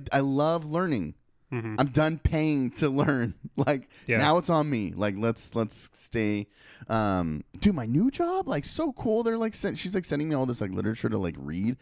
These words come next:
Speaker 2: Mm-hmm.
Speaker 1: ahead of time. Like, um, it has to do with, like, jury administration. So it's, like, uh, what was it? Um,
Speaker 2: Are these,
Speaker 1: I,
Speaker 2: like,
Speaker 1: I
Speaker 2: J stor articles and
Speaker 1: Yeah.
Speaker 2: stuff like that? Really?
Speaker 1: Yeah, it was
Speaker 2: So
Speaker 1: one
Speaker 2: you have access to J stor with your new job?
Speaker 1: I don't know. She just sent me the, the,
Speaker 2: Oh.
Speaker 1: the, the P D F.
Speaker 2: Okay.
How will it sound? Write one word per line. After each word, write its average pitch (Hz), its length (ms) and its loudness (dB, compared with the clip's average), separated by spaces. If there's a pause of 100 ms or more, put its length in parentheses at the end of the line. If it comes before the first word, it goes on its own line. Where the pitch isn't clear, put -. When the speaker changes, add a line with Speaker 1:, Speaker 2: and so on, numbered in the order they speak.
Speaker 2:
Mm-hmm. 120 180 -6
Speaker 1:
ahead 98 220 0
of 110 80 -2
time. 120 320 0
Like, 87 300 -2 (280)
um, 76 460 -4 (220)
it - 60 -2
has 95 180 -2
to 85 80 -8
do 82 120 2
with, 80 140 -2
like, 80 140 0
jury 82 220 0
administration. 80 600 -2
So 78 180 -4
it's, - 140 -6
like, 73 220 -4
uh, 69 260 -6 (640)
what 107 160 -4
was 80 180 -4
it? 78 140 -6
Um, 69 520 -4 (600)
Speaker 2:
Are 135 60 -2
these, 151 120 0
Speaker 1:
I, 175 40 0
Speaker 2:
like, 127 120 0
Speaker 1:
I - 40 0
Speaker 2:
J 110 180 -2
stor 180 280 -4
articles 202 480 -4
and 208 80 -6
Speaker 1:
Yeah. 180 280 2
Speaker 2:
stuff 175 140 0
like - 80 -4
that? - 80 -6
Really? 147 360 4
Speaker 1:
Yeah, 175 300 2
it 127 120 0
was 135 120 0
Speaker 2:
So 143 60 -4
Speaker 1:
one 175 80 0
Speaker 2:
you 214 40 8
have 233 100 6
access 220 300 4
to 208 80 4
J 143 280 4
stor 208 260 2
with 202 100 2
your 185 100 2
new 185 120 6
job? 139 400 2
Speaker 1:
I 143 80 2
don't 330 200 -4
know. 95 380 0
She 202 180 -4
just 190 220 -6
sent 175 220 -2
me 175 120 0
the, 151 340 -2
the, 123 180 2
Speaker 2:
Oh. 113 160 2
Speaker 1:
the, 117 220 0
the 113 160 0
P - 160 -4
D 127 160 0
F. - 260 -4
Speaker 2:
Okay. 113 240 -2